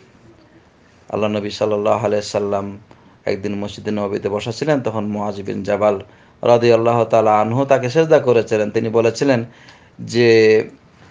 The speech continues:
"আমি ইয়ামানে দেখেছি যে সেখানকার পাদ্রীরা, সেখানকার, এ, এ,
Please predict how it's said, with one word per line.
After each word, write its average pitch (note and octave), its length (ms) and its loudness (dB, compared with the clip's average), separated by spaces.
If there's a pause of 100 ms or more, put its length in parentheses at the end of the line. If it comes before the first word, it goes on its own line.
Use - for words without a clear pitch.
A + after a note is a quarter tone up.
(120)
"আমি A#2 220 0
ইয়ামানে C3 460 4
দেখেছি C#3+ 720 -2 (380)
যে A2 80 -8
সেখানকার A2+ 600 -2 (140)
পাদ্রীরা, A2+ 760 2 (540)
সেখানকার, A2 920 0 (460)
এ, - 60 0
এ, G2 1600 -2